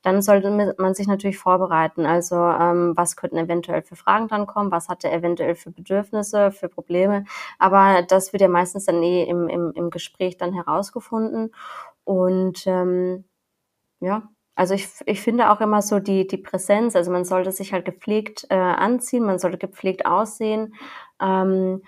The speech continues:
und sollte halt wirklich einen seriösen und professionellen Eindruck, äh, machen, ne? Weil der erste Eindruck zählt. Du kriegst keine zweite Chance für den, ähm, so. Und deshalb,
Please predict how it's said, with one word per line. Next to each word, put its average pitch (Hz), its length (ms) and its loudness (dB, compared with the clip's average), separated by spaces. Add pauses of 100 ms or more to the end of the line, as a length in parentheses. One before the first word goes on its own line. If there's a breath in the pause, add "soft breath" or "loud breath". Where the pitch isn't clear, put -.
(220 loud breath)
und 190 80 -2
sollte 190 320 2
halt 185 340 0
wirklich 190 320 -2
einen 185 140 0
seriösen 185 640 0
und 180 180 -2
professionellen 180 560 0
Eindruck, 175 600 -2
äh, 170 140 2
machen, 165 420 -2
ne? 170 240 0
Weil 165 200 2
der 165 160 0
erste 165 240 -2
Eindruck 170 360 -6
zählt. - 460 -6
Du 175 60 -2
kriegst - 420 -8
keine 175 240 -2
zweite 185 280 -6
Chance 160 420 -2
für 160 100 -2
den, 160 380 -2
ähm, 160 500 -4
so. - 220 -6 (560 loud breath)
Und 170 220 0
deshalb, 165 380 -4